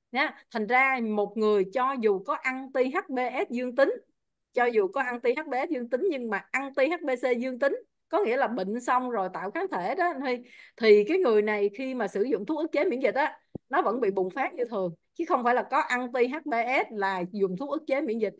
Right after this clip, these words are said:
nó không bị bùng phát đâu. Và như vậy có nghĩa là nếu người ta mà bị viêm gan siêu vi B xong người ta không có tạo được anti H B S,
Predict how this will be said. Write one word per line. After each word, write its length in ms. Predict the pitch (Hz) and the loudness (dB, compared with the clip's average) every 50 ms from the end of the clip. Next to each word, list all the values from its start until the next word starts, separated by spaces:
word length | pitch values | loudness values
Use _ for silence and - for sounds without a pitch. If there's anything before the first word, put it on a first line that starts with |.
| - - - _ | -20 -20 -20 _
nó 140 | _ 240 302 - - | _ -6 -6 -4 -4
không 160 | 269 240 220 | -6 -4 -2
bị 120 | 190 180 | -4 -4
bùng 140 | 180 180 175 - - | -4 -4 -8 -6 -6
phát 180 | 240 262 403 | -6 -6 -4
đâu. 240 | 339 254 240 233 226 214 _ _ - - _ _ _ _ _ _ | -2 0 0 0 0 -2 _ _ -20 -20 _ _ _ _ _ _
Và 220 | 220 208 202 196 | 0 0 2 2
như 180 | 190 208 254 269 | 0 0 0 0
vậy 260 | 226 196 190 208 208 - | 0 2 2 2 0 2
có 80 | 294 349 | 0 2
nghĩa 200 | 381 226 233 262 | 2 2 2 2
là 100 | 262 220 | 2 2
nếu 300 | 208 240 269 349 440 494 480 370 | 2 0 2 2 2 2 2 2
người 120 | 220 202 | 2 0
ta 500 | 208 247 240 240 240 247 240 240 233 220 - _ _ _ _ | 0 -2 0 0 0 0 -2 -4 -6 -8 -10 _ _ _ _
mà 280 | 226 226 220 214 208 | -8 -6 -4 -4 -4
bị 260 | 196 190 196 180 180 185 | -4 -4 -2 -2 -2 -2
viêm 180 | 196 247 240 | -4 -6 -4
gan 160 | 240 247 247 | -4 -4 -4
siêu 140 | 240 - 247 | -4 -4 -4
vi 140 | 240 240 233 | -4 -4 -2
B 100 | 208 226 233 240 240 233 - | -2 -2 -2 0 -2 -2 -2
xong 240 | 262 240 240 226 220 | -2 0 0 0 -2
người 100 | 202 190 | -4 -4
ta 100 | 214 214 - | -6 -8 -4
không 200 | - 254 233 240 | -4 -4 -4 -4
có 60 | 254 302 | -6 -6
tạo 180 | - 180 180 196 | -6 -4 -4 -4
được 180 | 202 196 196 196 _ _ _ | -4 -6 -6 -8 _ _ _
anti 260 | _ 262 240 240 254 262 | _ -10 -6 -2 -2 -2
H 60 | 311 339 | -2 -4
B 60 | 302 262 | -4 -4
S, 260 | 247 254 262 359 | -2 -2 -2 -2